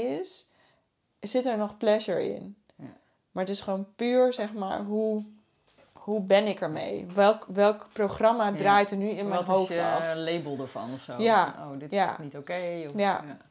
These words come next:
Speaker 1: Ja.
Speaker 2: Ja, mooi. Is er nog iets wat jij, eh, graag wil delen?
Speaker 1: Nou, dat ik echt oprecht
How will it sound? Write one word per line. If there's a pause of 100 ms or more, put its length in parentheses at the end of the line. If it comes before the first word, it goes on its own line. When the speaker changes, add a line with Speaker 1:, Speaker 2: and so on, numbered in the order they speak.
(840)
Speaker 1:
Ja.
Speaker 2:
Ja,
mooi. (640)
Is
er
nog
iets
wat
jij,
eh,
graag
wil
delen? (2500)
Speaker 1:
Nou,
dat
ik (480)
echt
oprecht